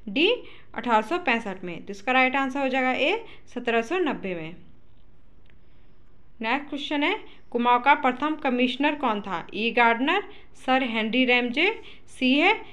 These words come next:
जी डब्ल्यू ट्रेल, डी है जे एड बेटन। तो इसका राइट आंसर हो जाएगा ए ई गार्डनर। नेक्स्ट क्वेश्चन है,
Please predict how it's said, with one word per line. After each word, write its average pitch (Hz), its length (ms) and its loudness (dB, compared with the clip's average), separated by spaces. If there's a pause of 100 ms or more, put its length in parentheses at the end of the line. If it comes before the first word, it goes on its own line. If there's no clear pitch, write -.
(200)
जी 247 240 4
डब्ल्यू 233 340 2
ट्रेल, 262 440 4 (580)
डी 214 240 2
है 349 280 4 (280)
जे 262 120 6
एड 285 380 4 (280)
बेटन। 208 420 0 (260)
तो 214 60 -6
इसका 285 220 -2
राइट 285 220 4
आंसर 294 240 0
हो 302 60 0
जाएगा 277 260 2
ए 392 360 2 (200)
ई 233 160 -2
गार्डनर। 185 540 -2 (1400)
नेक्स्ट 254 220 -2
क्वेश्चन 320 340 -4
है, 440 160 -2